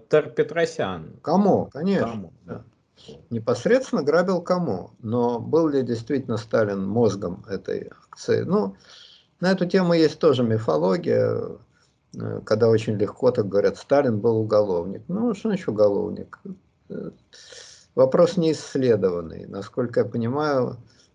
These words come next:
Speaker 2: какие у него реально были связи, у Ста-, у него, у Сталина были связи с уголовным миром, это вопрос такой же неясный, как вообще всегда, когда речь идет об уголовном мире,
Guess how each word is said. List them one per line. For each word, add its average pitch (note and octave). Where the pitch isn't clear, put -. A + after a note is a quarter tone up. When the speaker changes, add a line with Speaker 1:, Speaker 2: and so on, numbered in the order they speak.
Speaker 2:
какие B2
у B2+
него A2
реально A2+
были G2
связи, G2
у A2
Ста-, A2+
у A2+
него, A2
у F#2
Сталина F2
были G2
связи F#2+
с -
уголовным G#2+
миром, F#3+
это F3
вопрос D3+
такой C#3
же B2+
неясный, D#3
как C3
вообще C#3
всегда, C3+
когда A#2
речь A2+
идет A2
об G#2
уголовном G2+
мире, E2+